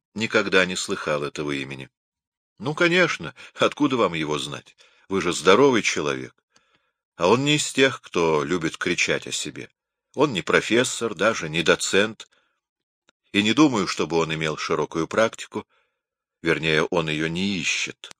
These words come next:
Но это удивительный, совершенно особенный человек.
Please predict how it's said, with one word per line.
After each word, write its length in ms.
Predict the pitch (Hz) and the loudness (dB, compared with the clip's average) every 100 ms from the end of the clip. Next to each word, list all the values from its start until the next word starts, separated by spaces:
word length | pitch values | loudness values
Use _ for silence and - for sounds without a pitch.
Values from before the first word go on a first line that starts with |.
| _ _ _ _ _ _ _ _ _ _ _ _ - | _ _ _ _ _ _ _ _ _ _ _ _ -2
Но 100 | 87 | -2
это 160 | 117 | 0
удивительный, 800 | 110 123 139 117 80 - - - _ _ _ _ _ _ - | -2 -2 -2 -2 -6 -12 -20 -20 _ _ _ _ _ _ -10
совершенно 540 | - 87 - 117 113 | -2 0 2 4 4
особенный 680 | 113 - 165 135 92 73 65 | 2 2 4 4 2 -6 -6
человек. 680 | - 82 69 60 - - | -6 -4 -6 -8 -14 -20